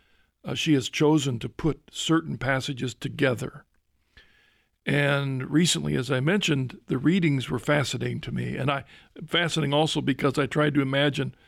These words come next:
condensing the thoughts of those two passages, the first reading from the book of Acts and the second from the Gospel of John, into the short eight to ten minute homily that the church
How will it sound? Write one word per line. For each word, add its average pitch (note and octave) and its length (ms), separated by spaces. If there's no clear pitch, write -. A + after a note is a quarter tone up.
condensing C#3 840
the B2+ 120
thoughts C#3 600
of C3+ 220
those C3+ 280
two C3+ 380
passages, C#3 720
the C#3+ 260
first - 460
reading C#3+ 300
from C#3+ 160
the C3 60
book C3+ 220
of B2+ 100
Acts C3 360
and C3+ 100
the A2+ 60
second - 340
from C#3+ 140
the B2+ 60
Gospel C3 420
of B2 80
John, C3 320
into D#3 380
the C3 160
short D3 520
eight D3+ 260
to C#3 100
ten C#3 300
minute C3 240
homily C3+ 460
that - 180
the - 80
church - 400